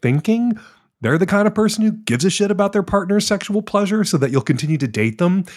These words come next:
and hang out with them long enough that walking away from them, you know, in a year or two years is harder to do. And that he's doing that to you at six months or at three months. And this has presumably been going on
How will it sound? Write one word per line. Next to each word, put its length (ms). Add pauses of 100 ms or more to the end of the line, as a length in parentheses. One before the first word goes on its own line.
(240)
and 120
hang 280
out 360
with 160
them 180 (100)
long 220
enough 640 (560)
that 200
walking 300
away 240
from 220
them, 160
you 40
know, 200
in 60
a 20
year 400
or 180
two 340
years 440 (420)
is 480
harder 360
to 60
do. 440 (520)
And 120
that 60
he's 120
doing 320
that 160
to 120
you 120
at 240
six 500
months 280
or 60
at 100
three 220
months. 280
And 160
this 140
has 180 (300)
presumably 500
been 140
going 260
on 340